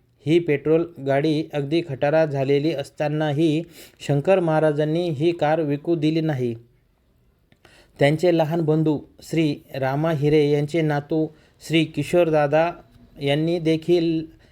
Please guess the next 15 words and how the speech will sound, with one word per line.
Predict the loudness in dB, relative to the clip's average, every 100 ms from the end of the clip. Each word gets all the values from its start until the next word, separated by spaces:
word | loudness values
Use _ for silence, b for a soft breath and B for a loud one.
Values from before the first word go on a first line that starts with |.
| b -6
अगदी | -2 2 2
लहान | 2 0 -4
असताना | -8 -2 -2 0
ही | -2 -2
कार | 0 2 2
बघितली | 2 0 -2 -2 -2
होती. | -2 -6 -10 -12 -20 -20 _ -20 -20 -20 -20 -20 -20 -20 -20 -20 -20 -6
शंकर | 0 2 2 0
महाराजांना | 0 0 0 0 -2 -2 -2
जेवण | 0 0 0 0
भरविणे, | 0 2 0 0 -4 -6 -12 b b -8
शौचास | -4 -2 0 0 -2
नेणे, | -2 -2 -2 -6
स्नान | -8 -2 0 0
घालणे | 0 -2 -2 -6